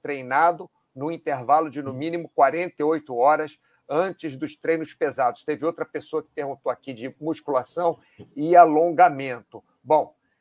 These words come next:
é, independente de quem tenha perguntado, é que eu gosto de falar o nome das pessoas, mas vou ficar procurando aqui, vai acabar que eu não vou achar nada, vamos, vamos tocar pra frente.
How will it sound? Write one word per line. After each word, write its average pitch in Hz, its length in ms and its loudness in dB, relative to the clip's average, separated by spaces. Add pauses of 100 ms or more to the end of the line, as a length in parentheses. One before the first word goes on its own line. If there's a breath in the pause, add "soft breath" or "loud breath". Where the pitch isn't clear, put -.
(140)
é, 117 160 -10
independente 147 500 -6
de - 60 -20
quem 139 140 -10
tenha 135 140 -8
perguntado, 131 760 2 (200)
é - 100 -12
que - 80 -12
eu 156 60 -4
gosto 139 180 -4
de - 60 -20
falar 123 180 -10
o 113 40 -12
nome 117 200 -16
das 117 160 -14
pessoas, - 320 -16
mas 123 140 -10
vou 165 100 0
ficar 151 200 0
procurando 131 420 -6
aqui, 156 180 -8
vai 135 120 -2
acabar 123 240 -2
que 117 80 -12
eu - 20 -10
não 113 60 -14
vou 113 100 -4
achar 110 220 -4
nada, 131 280 0
vamos, 127 340 -4 (300)
vamos 143 380 0
tocar 131 240 0
pra 139 140 0
frente. - 380 -16